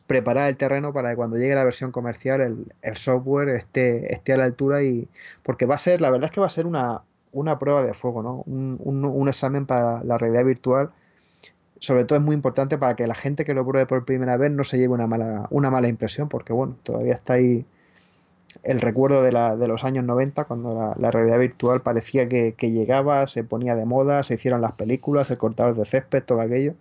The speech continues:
y al final quedó en nada. Y Oculus no se puede, no se puede, ni se quiere permitir un, otro fracaso. O sea, quieren que, que la gente que pruebe el Oculus Rift la primera vez, ya la versión comercial terminada, se lleve un buen sabor de boca y diga,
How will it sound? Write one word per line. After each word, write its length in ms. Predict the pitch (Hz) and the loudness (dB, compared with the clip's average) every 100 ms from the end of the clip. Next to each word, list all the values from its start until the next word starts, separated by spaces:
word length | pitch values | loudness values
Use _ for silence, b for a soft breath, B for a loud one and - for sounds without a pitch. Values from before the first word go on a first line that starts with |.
| B B B B B B - | B B B B B B 0
y 100 | 139 | 2
al 80 | |
final 580 | - 127 123 127 123 113 - - | 2 0 2 2 2 -2 -8 -4
quedó 200 | 120 123 | 0 0
en 80 | |
nada. 320 | 123 135 151 - b b b b _ _ | 2 0 0 -6 b b b b _ _
Y 260 | 147 139 143 | -2 2 2
Oculus 300 | 139 147 147 | 2 2 0
no 80 | |
se 160 | 131 131 | -2 -2
puede, 480 | 123 120 117 117 117 | 0 0 -2 -2 -2
no 100 | 127 | -4
se 140 | - | -2
puede, 260 | 127 123 120 123 | 0 0 0 -2
ni 140 | 127 | -4
se 140 | 127 | -4
quiere 240 | 113 139 131 | -2 0 0
permitir 420 | 127 117 110 131 | 0 -2 -4 -6
un, 220 | 127 120 | -6 -8
otro 260 | - 135 123 | -6 -6 -4
fracaso. 440 | - 107 113 - | -4 -4 -4 -6
O 40 | 107 | -8
sea, 200 | 110 110 | -6 -6
quieren 260 | 120 123 | -4 -4
que, 300 | 120 120 113 110 | -2 -4 -4 0
que 120 | 120 | 0
la 100 | 113 | 2
gente 260 | 131 127 | 0 0
que 100 | 131 120 | 0 2
pruebe 260 | 123 123 | 4 4
el 60 | 120 | 4
Oculus 300 | 120 120 117 | 2 -2 0
Rift 280 | 123 139 127 | -2 -2 -2
la 80 | |
primera 340 | 117 120 120 117 | 0 2 2 2
vez, 180 | 123 139 | 2 2
ya 120 | 123 | 4
la 100 | 120 | 4
versión 260 | 117 123 | 2 0
comercial 460 | 123 113 107 - 117 | -2 -2 -2 0 0
terminada, 520 | 117 117 117 123 156 b b b b | 0 -2 0 0 0 b b b b
se 260 | - 123 | -4 0
lleve 220 | 117 131 131 | 4 4 4
un 100 | 123 | 2
buen 140 | 123 | -2
sabor 300 | - 120 120 | 0 0 0
de 80 | 117 | 0
boca 340 | 123 135 151 | 0 0 0
y 80 | 135 | 2
diga, 640 | 117 117 120 107 107 101 | 0 -2 -2 -2 -4 -6